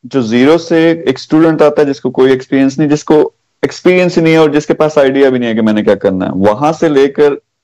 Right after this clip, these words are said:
जो हमारे international ट्रे-, training programs हैं कि आप यूके में जाके, आप Dubai में जाके, आप China में जाके, जिस किस्म का आपका business है,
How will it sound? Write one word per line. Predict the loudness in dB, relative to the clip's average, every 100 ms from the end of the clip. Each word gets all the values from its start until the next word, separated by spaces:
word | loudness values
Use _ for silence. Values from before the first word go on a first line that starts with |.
| _
जो | -12 -2 2 2 2
हमारे | 0 -2 0
international | -2 -4 -2 -2 -2 -2 0 2 0 -2
ट्रे-, | -4 -2 0
training | 0 0 0
programs | 2 2 0 0
हैं | -2
कि | 2
आप | 2 0
यूके | -2 0 0
में | 0 0
जाके, | 0 0 0
आप | 0 0 -4
Dubai | -2 0 0
में | -2 0
जाके, | 0 0 -2 -2
आप | 0 -4 -4
China | -2 -2 -2
में | 0
जाके, | 0 0 -2 -8
जिस | -6 -4 -4
किस्म | -2 -4 0
का | 0
आपका | 0 -2
business | -2 -4 -2 -2
है, | -4